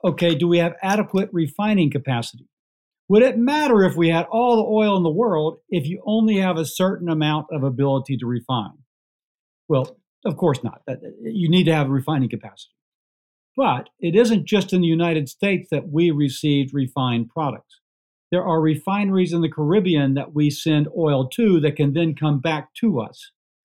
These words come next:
And of course, those refineries have to pay market value, and the cheaper their supply of oil, the less that they have to charge in order to recoup their prices. Now, in this whole mix, you can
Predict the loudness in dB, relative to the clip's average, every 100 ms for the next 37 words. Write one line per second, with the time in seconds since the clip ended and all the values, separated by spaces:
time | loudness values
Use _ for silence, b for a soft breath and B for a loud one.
0 | _ 0 0 0 0 0 0 0 2 2
1 | 0 -4 -2 0 0 -2 -4 -12 _ _
2 | -4 -2 -4 -2 0 2 2 -2 -4 -4
3 | -2 -2 -4 -6 -10 _ _ 0 0 0
4 | -2 0 0 0 0 -4 -4 -2 0 0
5 | 0 0 -2 -6 -10 _ -2 2 2 0
6 | -2 -4 -4 -2 -2 -4 -8 -8 -8 -8
7 | -4 -2 0 -2 0 0 0 -2 -4 -2
8 | -2 -4 -4 -4 -6 -6 -6 -8 _ _
9 | _ _ _ _ _ -4 -2 0 0 0
10 | -2 -2 2 0 -2 _ -20 _ _ _
11 | _ _ -2 0 2 0